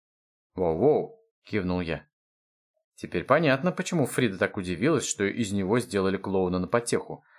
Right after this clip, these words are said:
А почему, собственно, Империя не пресекла эти фокусы? «Во-первых, он очень хорошо бил чужих», пояснила Лорна, отходя от экрана к следующему экспонату. «Такие бульдоги войны всегда выгодны власти.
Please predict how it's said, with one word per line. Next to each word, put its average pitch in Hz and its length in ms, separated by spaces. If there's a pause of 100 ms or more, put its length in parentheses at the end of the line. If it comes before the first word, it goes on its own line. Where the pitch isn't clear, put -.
(240)
А - 100
почему, 139 260
собственно, 208 680
Империя 180 440
не 170 100
пресекла 180 540
эти 95 180
фокусы? - 600 (1200)
«Во-первых, 190 640 (260)
он 160 140
очень 180 180
хорошо 190 380
бил 226 180
чужих», 214 580
пояснила 95 460
Лорна, 90 480
отходя 92 360
от - 100
экрана 123 340
к - 60
следующему 90 560
экспонату. 90 580 (320)
«Такие 233 260
бульдоги 196 360
войны 202 320
всегда 165 440
выгодны 202 360
власти. 107 500